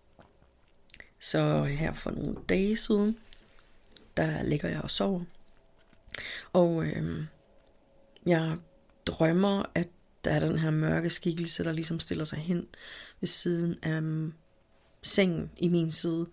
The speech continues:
og ligesom bare står sådan fuldstændig urørlig og kigger på mig. Og jeg vågner egentlig sådan lidt ved det, øhm,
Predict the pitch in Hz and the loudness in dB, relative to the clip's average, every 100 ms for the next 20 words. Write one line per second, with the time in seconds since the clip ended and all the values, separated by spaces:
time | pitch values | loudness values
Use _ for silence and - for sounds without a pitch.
0 | - - - - - - 175 180 175 165 | -14 -20 -20 -20 -4 0 2 2 2 2
1 | 165 160 - 165 - - - - 247 - | 2 2 0 -2 -2 -6 -4 0 0 2
2 | 175 - 165 175 170 156 156 165 - 170 | 0 0 0 0 0 -2 -4 -6 -6 -6
3 | 160 - - - - _ _ _ _ _ | -6 -6 -8 -8 -12 _ _ _ _ _
4 | _ _ - - - - _ _ - 170 | _ _ -20 -18 -18 -20 _ _ -2 -2
5 | - _ _ _ _ _ 185 175 185 208 | -6 _ _ _ _ _ 2 4 4 6
6 | 226 202 170 156 190 175 160 - - 170 | 6 4 2 2 2 0 -2 -8 -8 -2
7 | 185 - - _ - _ _ _ _ _ | -2 -2 -16 _ -20 _ _ _ _ _
8 | _ _ - 160 170 196 208 196 - - | _ _ -10 0 2 4 4 0 -4 -16
9 | - - _ _ _ _ _ _ - - | -20 -20 _ _ _ _ _ _ -20 -4
10 | 165 165 160 160 160 170 | 0 0 0 -4 -6 -10